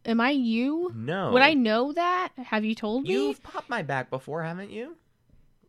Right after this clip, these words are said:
Speaker 2: L-, doing that push down thing
Speaker 1: Yeah.
Speaker 2: that I did that.
Speaker 1: But that could just be your
Speaker 2: I'm
Speaker 1: vertebrae.
Speaker 2: a personal chiropractor. What?
Speaker 1: <laughs> That, that might just be your vertebrae popping, not a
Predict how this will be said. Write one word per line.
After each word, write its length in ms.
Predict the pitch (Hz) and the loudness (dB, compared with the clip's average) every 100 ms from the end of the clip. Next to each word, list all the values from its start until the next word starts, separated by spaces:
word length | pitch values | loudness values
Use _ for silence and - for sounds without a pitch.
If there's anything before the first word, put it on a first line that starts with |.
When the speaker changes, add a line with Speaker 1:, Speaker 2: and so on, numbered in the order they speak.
| - | -16
Speaker 2:
L-, 80 | 123 | -14
doing 380 | 127 151 190 190 | -6 -4 -4 -2
that 240 | 180 170 | -4 -4
push 300 | - 214 - | -6 -8 -6
down 360 | - 202 202 208 | -4 -4 -4 -6
thing 260 | 214 208 233 | -4 -2 0
Speaker 1:
Yeah. 200 | 202 202 | 0 0
Speaker 2:
that 240 | 202 - | -2 -4
I 140 | 190 196 | -8 -6
did 240 | 202 202 | -6 -6
that. 280 | 202 196 - _ _ - | -8 -10 -14 _ _ -8
Speaker 1:
But 80 | 262 | 2
that 140 | 294 311 | 2 2
could 80 | |
just 160 | 294 294 | -4 -4
be 80 | 285 | -2
your 100 | 233 | -2
Speaker 2:
I'm 60 | |
Speaker 1:
vertebrae. 500 | 190 214 226 - 147 | -4 -12 -10 -6 -4
Speaker 2:
a 20 | 180 | -2
personal 320 | 175 139 123 | -2 -4 -4
chiropractor. 600 | 139 113 90 65 - - | -2 -2 -4 -12 -16 -8
What? 240 | 98 147 - - - | -4 -4 -6 -16 -12
Speaker 1:
<laughs> 1600 | - - - - 269 311 - - - 302 - - - 427 508 466 | -8 -8 -8 -8 -6 -6 -12 -14 -14 -14 -14 -18 -10 -2 0 4
That, 220 | 294 - - - - 415 466 370 - | 2 2 -4 -18 -10 -2 -2 -2 -4
that 140 | 240 | -2
might 180 | 262 277 | -2 -2
just 160 | 269 | -6
be 80 | 247 | -4
your 160 | 220 208 | -4 -4
vertebrae 720 | 196 202 196 185 180 180 190 - - - - - | -6 -8 -6 -6 -6 -6 -10 -14 -20 -20 -20 -10
popping, 460 | 190 185 180 175 175 | -8 -6 -6 -8 -8
not 280 | 170 - - - | -8 -10 -12 -8
a 200 | 185 | -6